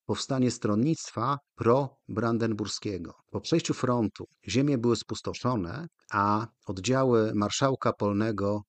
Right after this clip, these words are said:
Arnima spaliły miasto, z którego pozostały tylko ponoć budynki w okolicy Bramy Słupskiej. Jest wiele pisanych dowodów, jak dobrym gospodarzem była Anna.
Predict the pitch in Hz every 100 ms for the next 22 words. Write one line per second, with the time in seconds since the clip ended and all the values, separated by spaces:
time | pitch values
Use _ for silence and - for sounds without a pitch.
0 | _ - 95 107 151 110 92 110 - 110
1 | 117 127 127 123 117 - - 87 - _
2 | - 117 123 127 117 104 - 113 110 -
3 | - 208 202 - 95 139 _ _ 107 107
4 | 113 113 - 107 110 98 107 104 104 95
5 | 92 95 98 - - 92 98 98 95 -
6 | 101 - - - _ _ 101 110 156 156
7 | 123 135 123 104 98 107 117 95 - 104
8 | 101 87 92 131 123 101 104 98 - 95
9 | 92 104 110 101 98 104 98 92 87 80